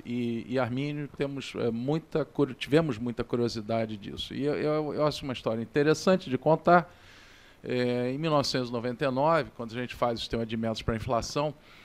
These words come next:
a primeira reunião, eu não sei se vocês sabem, mas a meta de inflação é definida, a meta pra inflação é definida no, no Conselho Monetário.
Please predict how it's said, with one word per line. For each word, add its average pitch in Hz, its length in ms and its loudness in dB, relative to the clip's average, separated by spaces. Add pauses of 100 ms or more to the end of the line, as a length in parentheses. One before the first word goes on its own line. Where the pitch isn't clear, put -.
(140)
a - 80 -2
primeira 165 580 6
reunião, 123 560 0 (760)
eu 135 100 -2
não 139 80 0
sei 139 180 -2
se - 60 -8
vocês 123 160 -2
sabem, 139 260 2
mas 123 240 2
a 127 60 6
meta 147 320 2
de 127 80 -4
inflação 127 420 0
é 143 40 -2
definida, 139 640 0
a - 20 -2
meta 131 260 0
pra 120 140 0
inflação 107 360 -2
é 143 40 -2
definida 143 300 0
no, 160 140 -2 (120)
no 147 180 2
Conselho 156 440 4
Monetário. 147 680 6